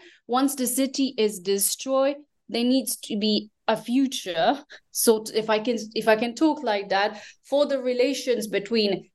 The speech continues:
the British and local powers in the Gulf, what is next?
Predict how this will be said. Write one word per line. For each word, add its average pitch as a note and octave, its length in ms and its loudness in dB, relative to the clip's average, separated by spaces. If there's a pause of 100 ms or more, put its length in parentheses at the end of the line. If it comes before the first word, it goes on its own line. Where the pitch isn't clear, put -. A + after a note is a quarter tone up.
the F3+ 100 0
British B3 480 4
and A3 140 -4
local G#3+ 280 2
powers G3 440 0
in F#3+ 100 0
the F3+ 120 2
Gulf, E3 300 4 (180)
what B3 240 0
is B3 180 0
next? G#3+ 580 -4